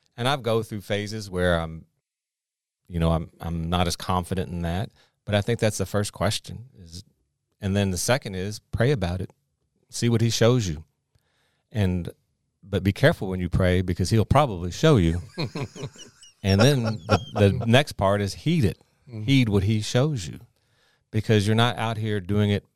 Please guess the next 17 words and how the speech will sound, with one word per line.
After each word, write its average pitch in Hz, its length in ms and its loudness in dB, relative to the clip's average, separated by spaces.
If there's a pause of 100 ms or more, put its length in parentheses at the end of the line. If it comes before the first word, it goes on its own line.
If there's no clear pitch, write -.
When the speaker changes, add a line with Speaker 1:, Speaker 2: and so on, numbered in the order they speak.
(100)
Speaker 1:
by 95 400 0
yourself, 92 880 -2
which - 180 -10
is 90 140 -6
important. 107 640 -4 (440)
You 110 100 -20
know, 90 300 -12
the, 107 360 -12
you 107 120 2
want 104 200 4
the 92 100 0
Lord 90 360 0
to 90 100 -8
lead 90 280 -4
you 82 120 -8
in 78 140 -8
that. 80 320 -12